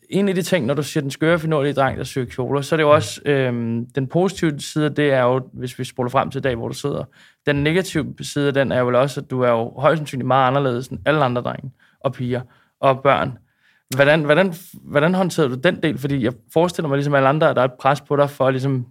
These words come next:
Speaker 1: et peer pres-, pressure på det hele.
Speaker 2: Jo, men jeg tror, at det der med at være, øh, skør og finurlig og nørdet, er i virkeligheden, i min optik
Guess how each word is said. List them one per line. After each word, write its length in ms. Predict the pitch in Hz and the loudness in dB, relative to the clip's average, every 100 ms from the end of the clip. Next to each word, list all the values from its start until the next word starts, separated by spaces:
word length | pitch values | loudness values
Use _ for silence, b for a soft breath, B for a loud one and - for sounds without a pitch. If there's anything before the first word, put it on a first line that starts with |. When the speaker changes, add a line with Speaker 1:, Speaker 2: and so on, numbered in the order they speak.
| - | -8
Speaker 1:
et 120 | 135 | -6
peer 180 | - 160 | -2 -2
pres-, 400 | 160 147 135 - | 0 -2 -4 -4
pressure 280 | 143 127 131 | -4 -2 -4
på 120 | 123 | -4
det 80 | 127 | -2
hele. 180 | 127 139 - b | -2 -6 -10 b
Speaker 2:
Jo, 200 | 160 156 | 2 4
men 140 | 165 165 | 4 6
jeg 160 | 175 | 4
tror, 180 | - 190 | 4 4
at 120 | 165 | 4
det 100 | 190 | 4
der 100 | 202 | 4
med 260 | 160 160 175 127 | 6 6 6 4
at 180 | 139 139 | 4 4
være, 440 | 139 131 127 123 | 4 4 4 0
øh, 160 | 110 127 | -2 -6
skør 360 | - 175 180 | -2 2 4
og 240 | 147 131 139 | 4 2 -4
finurlig 680 | 147 143 156 135 139 143 131 | 0 2 2 0 0 0 0
og 100 | 139 | 2
nørdet, 680 | 135 123 123 139 151 143 104 - - | 2 4 4 2 2 0 -2 -4 2
er 120 | 147 | 4
i 80 | 139 | 4
virkeligheden, 640 | 139 165 165 156 143 127 | 6 4 6 4 4 2
i 100 | 147 | 4
min 220 | 143 175 | 6 6
optik 380 | 156 120 - 139 | 4 4 2 2